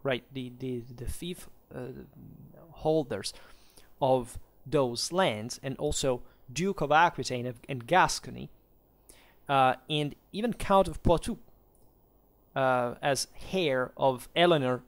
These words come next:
of Aquitaine, that had brought that in dowry after having actually been married with the same, um, Louis the Seventh, and, as you know, eventually marrying with Henry the Second, and,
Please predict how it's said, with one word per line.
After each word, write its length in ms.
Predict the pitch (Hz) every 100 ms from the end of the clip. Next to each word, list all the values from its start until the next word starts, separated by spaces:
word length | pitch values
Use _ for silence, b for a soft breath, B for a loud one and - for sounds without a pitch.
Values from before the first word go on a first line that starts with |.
| -
of 80 |
Aquitaine, 540 | 131 190 - - - 135
that 120 | 135
had 300 | 135 135 - 135
brought 280 | 139 123 - 139
that 200 | 131 -
in 160 | 131
dowry 480 | 135 190 143 - -
after 280 | 127 - -
having 320 | - 131 131
actually 320 | 131 - 131
been 240 | 120 131 123
married 320 | 131 127 -
with 100 | 127
the 60 |
same, 300 | - 131 123 - B B B B _ -
um, 380 | 123 123 117 - _ -
Louis 140 | 131
the 60 | 120
Seventh, 500 | - 175 127 113 - _
and, 160 | 123 123
as 180 | 131 120
you 60 |
know, 220 | 123 120 117
eventually 360 | 127 - 120
marrying 400 | 120 131 131 123 113 B B B -
with 200 | 123 -
Henry 300 | 139 131 117
the 60 |
Second, 420 | - 165 151 120
and, 100 | 117